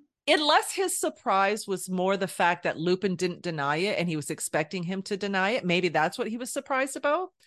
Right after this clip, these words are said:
Lupin is very impressed when Harry tells him that his fear was actually a Dementor and not Voldemort, and he said that suggests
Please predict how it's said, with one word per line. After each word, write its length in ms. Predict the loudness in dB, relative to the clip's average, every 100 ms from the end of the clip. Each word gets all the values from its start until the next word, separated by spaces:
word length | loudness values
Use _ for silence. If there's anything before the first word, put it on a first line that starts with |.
| _ _ _ _ _ -4
Lupin 400 | 2 2 2 -2
is 100 | 0
very 260 | 2 2 2
impressed 580 | -2 0 0 0 -4
when 100 | -6
Harry 260 | -2 0 0
tells 380 | 0 0 0 -2
him 180 | -4 0
that 180 | -2
his 260 | 0 -4 -4
fear 260 | -2 0 2
was 260 | 2 0
actually 400 | 2 0 0 -2
a 60 | -2
Dementor 720 | -2 -2 -2 -2 -4 -2 -2 -2
and 160 | -2
not 260 | 0 0 2
Voldemort, 600 | -2 -2 -4 -6 -4 -6 -6
and 140 | -6 -2
he 180 | -2 -2
said 340 | 0 0 2
that 240 | 2 0
suggests 1000 | -2 -8 -8 -6 2 2 2 -4 -10 -10